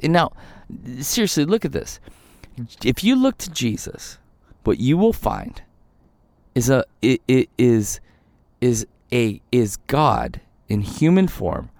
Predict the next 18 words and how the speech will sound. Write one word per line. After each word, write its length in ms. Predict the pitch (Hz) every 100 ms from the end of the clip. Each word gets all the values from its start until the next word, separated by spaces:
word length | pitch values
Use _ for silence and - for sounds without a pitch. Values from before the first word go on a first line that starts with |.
| _ -
resting 520 | 101 131 180 - 220 185
in 100 | 147
the 60 |
will 280 | 110 101 95
of 80 | -
Father 540 | - 92 58 - - - - _ _ -
in 120 | 113
his 500 | 98 - 202 240 -
time, 480 | - - - - 127 _ _ _ _ _ _ - -
deciding 400 | 107 - 110 107 110
to 100 | 120
start 220 | 113 98
his 140 | 95
ministry, 500 | 92 95 - 98 147 - - -
in 160 | - 117
his 420 | - 196 240 208
dis-, 320 | - 101 - _ -
time, 460 | 113 101 92 107